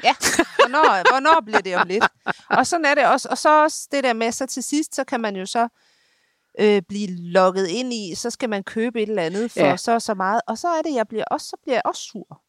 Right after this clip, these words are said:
Speaker 1: Marie, fordi
Speaker 2: <laughs>
Speaker 1: så får man, hvis man slår til nu, så får man det til under halvdelen af prisen,
Speaker 2: Ja.
Speaker 1: agtigt, ikke?
Speaker 2: Jo, jo,
Speaker 1: Altså,
Speaker 2: jo.
Speaker 1: så sparer du syv tusind kroner på det her kursus.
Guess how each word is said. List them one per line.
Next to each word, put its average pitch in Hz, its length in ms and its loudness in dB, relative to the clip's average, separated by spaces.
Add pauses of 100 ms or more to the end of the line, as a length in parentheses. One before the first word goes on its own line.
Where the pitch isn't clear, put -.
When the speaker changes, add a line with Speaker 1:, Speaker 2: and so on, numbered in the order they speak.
(540)
Speaker 1:
Marie, 160 200 -10
fordi 277 280 -6 (420)
Speaker 2:
<laughs> - 420 -10
Speaker 1:
så 330 80 2
får 311 240 2
man, 226 180 -2
hvis 220 200 -4
man 226 140 -4
slår 233 200 -4
til 330 240 -6
nu, 277 220 -4 (220)
så - 160 -8
får 277 260 6
man 180 200 -4
det 185 160 -8
til - 240 -4
under 269 240 4
halvdelen 214 680 -4
af - 100 -8
prisen, 208 520 -12 (140)
Speaker 2:
Ja. 165 80 2
Speaker 1:
agtigt, 151 240 -6
ikke? 247 140 -2
Speaker 2:
Jo, 180 60 6
jo, 180 60 6
Speaker 1:
Altså, 160 240 2
Speaker 2:
jo. 175 120 2 (240)
Speaker 1:
så 294 140 -4
sparer 262 460 6
du 190 460 -6
syv - 440 -2
tusind - 440 -10
kroner 208 520 -4 (160)
på 190 120 -6
det 190 160 -6
her 196 140 -6
kursus. 190 400 -10